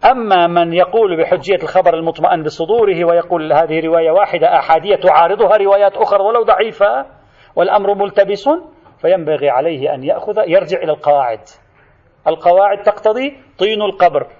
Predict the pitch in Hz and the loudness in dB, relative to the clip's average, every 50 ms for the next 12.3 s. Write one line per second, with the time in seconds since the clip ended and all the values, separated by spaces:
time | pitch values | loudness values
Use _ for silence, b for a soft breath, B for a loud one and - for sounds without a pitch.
0 | _ _ 151 165 185 185 190 226 208 - - 175 - - 151 147 165 175 175 147 | _ _ -2 0 0 2 2 0 -2 -2 -4 -6 -2 0 0 2 2 2 0 0
1 | 160 160 147 170 165 - 196 175 - 170 165 165 170 135 160 151 - - 156 156 | -2 0 0 0 0 0 -2 0 0 -4 -4 -4 -2 -2 -2 -4 -6 -6 -8 -6
2 | 160 156 156 156 - 190 214 226 254 262 B B B B B B - 196 214 196 | -4 -6 -6 -2 0 0 2 2 0 -4 B B B B B B -4 -4 -4 -2
3 | 180 170 170 165 165 170 160 - 170 - - 175 165 156 165 165 - - 214 196 | -4 -4 -4 -2 -2 -2 0 0 -2 -2 0 -2 -2 -2 -4 -4 0 0 2 2
4 | 190 - 175 156 156 175 160 - 180 165 - 185 165 135 147 165 165 170 185 185 | 2 0 0 2 2 0 2 0 -2 -2 0 -2 0 2 4 4 4 4 2 0
5 | - - 170 160 - 170 170 175 170 165 165 170 165 165 - - 160 160 - B | 0 -2 -2 -2 -2 -4 -4 -4 -6 -6 -4 -4 -6 -2 0 0 0 0 0 B
6 | B B B - 165 165 185 190 180 180 185 160 165 165 151 160 165 160 165 160 | B B B -4 -2 0 0 0 2 2 0 0 0 0 2 2 2 2 2 0
7 | 165 160 165 165 156 - 165 170 165 135 135 165 180 214 214 196 185 151 165 156 | -2 -4 -4 -4 -2 0 0 0 0 0 -2 0 0 0 2 2 2 0 0 2
8 | 135 156 151 160 160 160 170 170 165 156 170 170 - B B B B - 175 175 | 2 2 2 2 0 -2 -4 -6 0 0 0 0 0 B B B B -4 -2 0
9 | 202 226 160 - 220 220 220 233 220 196 196 202 - 226 220 208 214 202 196 190 | 0 0 2 2 2 4 4 4 4 2 0 0 -2 -2 0 0 -2 -2 -2 -4
10 | - - 185 190 175 123 151 151 180 175 185 196 226 220 - 214 196 185 185 208 | 0 0 0 2 2 0 0 0 2 2 2 0 0 0 -2 -2 0 0 0 2
11 | 208 208 190 180 196 180 190 202 202 208 202 202 196 196 196 - 196 196 196 185 | 2 2 2 0 0 0 -2 -2 -2 -4 -4 -2 -2 -2 -2 -4 -6 -8 -8 -8
12 | - 190 185 - - | -2 -2 -2 -2 -4